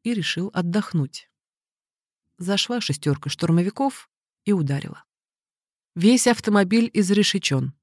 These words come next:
а Рокоссовский невредим». Когда сообщили эту весть, у меня мороз пошел по коже».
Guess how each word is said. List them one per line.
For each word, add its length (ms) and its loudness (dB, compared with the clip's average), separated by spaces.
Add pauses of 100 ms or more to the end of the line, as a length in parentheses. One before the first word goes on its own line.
(180)
а 80 -2
Рокоссовский 640 -4
невредим». 580 -2 (680)
Когда 360 4
сообщили 560 2
эту 280 -2
весть, 400 0
у 40 0
меня 260 4
мороз 480 2
пошел 380 -6
по 140 -16
коже». 360 -14